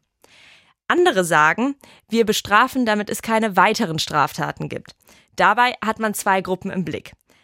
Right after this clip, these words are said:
Einmal soll sich der Täter durch die Strafe ändern. Wenn er bestraft wird, soll ihm bewusst werden, was er falsch gemacht hat.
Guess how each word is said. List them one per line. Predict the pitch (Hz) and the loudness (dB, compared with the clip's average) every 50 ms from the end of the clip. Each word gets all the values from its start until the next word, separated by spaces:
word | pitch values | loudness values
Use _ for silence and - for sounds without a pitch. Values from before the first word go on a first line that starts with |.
| _ _ _ | _ _ _
Einmal | - 170 175 180 180 190 208 247 277 - _ | 0 0 0 2 2 2 2 2 0 -2 _
soll | - 180 196 202 202 | -4 0 2 2 2
sich | 202 208 | 0 -2
der | - - 196 196 | -2 -2 -2 -2
Täter | - 214 202 202 226 190 | 0 -2 -2 -2 -2 -4
durch | 180 196 - | -4 -6 -6
die | - 196 | -8 -8
Strafe | - - 165 170 175 - 190 - | -8 -4 -2 -2 -2 -2 -4 -4
ändern. | - 160 156 156 139 113 - - - _ _ _ _ _ _ _ _ _ _ | -4 -4 -2 -4 -4 -6 -6 -10 -14 _ _ _ _ _ _ _ _ _ _
Wenn | - 185 185 | -2 -2 0
er | - - 233 285 302 | 0 2 2 2 2
bestraft | 285 277 - - - 185 190 214 - - - | 2 0 -4 -2 0 2 2 2 2 0 -4
wird, | 208 214 208 | -4 -4 -2
soll | - 220 202 - | 0 0 0 0
ihm | 190 190 | 0 -2
bewusst | 175 180 165 190 254 - - - - | -2 -2 0 0 0 0 -2 -4 -2
werden, | 196 185 196 208 214 240 269 269 - _ _ | 0 0 0 0 0 -2 -4 -6 -8 _ _
was | 175 165 - | -2 -2 -2
er | - - 208 | -2 -4 0
falsch | - 214 220 226 220 - | 2 4 4 4 2 -2
gemacht | 190 165 147 139 - - - | -4 -4 -4 -4 -6 -8 -12
hat. | 190 - - | -12 -12 -14